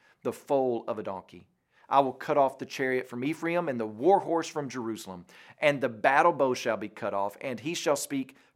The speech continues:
peace to the nations. His rule shall be from sea to sea and from river to the ends of the earth. As for you,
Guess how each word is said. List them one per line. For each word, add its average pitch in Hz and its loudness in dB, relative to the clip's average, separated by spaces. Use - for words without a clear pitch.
peace - -6
to - -8
the 98 -8
nations. 87 -14
His 170 4
rule 170 8
shall 170 2
be 147 -2
from 131 -8
sea 165 -4
to 170 -8
sea 123 -4
and 120 -8
from 117 -6
river 180 2
to - -12
the 120 -4
ends 147 -2
of 123 -6
the 120 -2
earth. 80 -12
As 147 6
for 123 -4
you, 135 -4